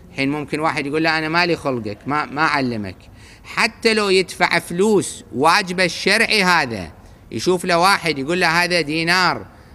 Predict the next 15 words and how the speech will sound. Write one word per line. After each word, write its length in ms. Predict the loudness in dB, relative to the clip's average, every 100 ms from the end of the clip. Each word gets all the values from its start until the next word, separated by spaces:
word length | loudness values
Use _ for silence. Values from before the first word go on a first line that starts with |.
| -2
هذا 220 | 0 0
خمس 260 | 0 0 -2
د-، 120 | -2
هذه 280 | 0 0 0
خمس 260 | 0 -2
دنانير، 720 | -2 0 0 0 -2 -4 -6 -2
نص 220 | -2 -2
دينار"، 440 | -2 -2 -2 -4
حسب 320 | -4 -2 -2
سعر 320 | 0 -2 0 0
ذاك 280 | 0 0
الطرف، 420 | -4 -2 -2 -2 -8
ايش 120 | -8
كثر 300 | -6 -2 0
يريد، 340 | 0 0 -2